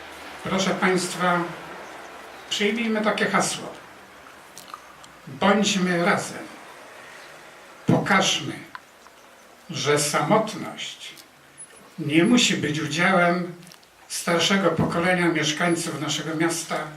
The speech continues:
i regionu, że dzięki aktywnemu udziałowi w pracach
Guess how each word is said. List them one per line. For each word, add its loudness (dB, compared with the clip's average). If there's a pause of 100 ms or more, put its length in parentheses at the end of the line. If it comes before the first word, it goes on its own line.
(360)
i -2
regionu, 0 (1300)
że 2
dzięki 6
aktywnemu 4
udziałowi 2 (1040)
w -12
pracach 2